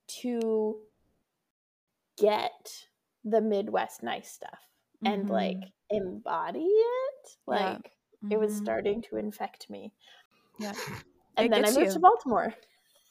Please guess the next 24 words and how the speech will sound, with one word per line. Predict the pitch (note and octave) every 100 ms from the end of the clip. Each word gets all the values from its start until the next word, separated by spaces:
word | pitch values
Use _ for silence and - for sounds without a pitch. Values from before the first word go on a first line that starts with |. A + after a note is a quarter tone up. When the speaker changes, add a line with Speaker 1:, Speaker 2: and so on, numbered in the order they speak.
| - -
Speaker 1:
And | A3+
Speaker 2:
It | A#3+
gets | C4 -
you. | C4+ F#3+ F3+
Speaker 1:
it's | F#3 G#3+ E3+ F3
Speaker 2:
Are | -
you | F#3+
Speaker 1:
not | F3
Baltimore. | F#3 F#3 F#3+ E3 - _ _ _ _
Speaker 2:
Are | A#3+
y'all | D#4 G4+ G4
both | D4 D4 -
from | F3+ A3+
the |
Midwest | C4+ D4+ E4+ F4 -
originally? | E4+ E4 E4+ F4 F4+ _ _ _ _ _ _
Speaker 1:
No. | A3+ G3+ - _ _ _
I'm | A3 A3+
Speaker 2:
Okay, | - F#4+
Speaker 1:
from |
Speaker 2:
so | C4 B3
Speaker 1:
Colorado | G#3+ F#3+ F#3 F3
originally. | F3 F3 E3+ G3+ E3 - - _ _ _ _ -
Speaker 2:
Okay. | A#3+ G3+ D3+